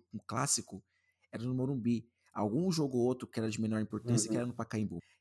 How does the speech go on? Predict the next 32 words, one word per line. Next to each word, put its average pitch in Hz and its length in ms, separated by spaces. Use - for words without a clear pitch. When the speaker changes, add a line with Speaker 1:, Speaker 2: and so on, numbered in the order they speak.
Speaker 1:
E, 113 300
por 117 80
exemplo, 104 200
setenta 107 260
e 107 40
sete 113 280
foi 101 160
assim, 107 640
anos 104 220
Speaker 2:
Sim, 104 80
Speaker 1:
noven-, 95 300
Speaker 2:
sim. 107 60
Speaker 1:
o, 110 460
o 104 60
Brasileirão 110 500
dos 113 80
anos 110 160
noventa 104 320
também 101 180
foi 101 140
assim, 117 400
o 98 100
Mundial 110 680
foi 101 180
no 101 80
Maracanã, 98 400
não - 120
foi - 80
no 165 40
Maracanã, 160 300
mas 113 120
assim, 120 300